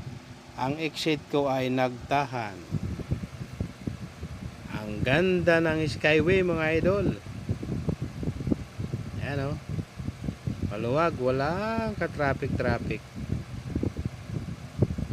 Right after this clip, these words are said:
Kaya mabilis. Pero hanggang otsinta lang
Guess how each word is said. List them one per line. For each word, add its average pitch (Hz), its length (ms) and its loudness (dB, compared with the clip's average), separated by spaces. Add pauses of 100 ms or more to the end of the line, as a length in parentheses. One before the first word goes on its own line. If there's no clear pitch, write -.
(140)
Kaya 117 320 -2
mabilis. 123 720 2 (480)
Pero 139 240 4
hanggang 165 400 4
otsinta 147 480 2
lang 104 400 0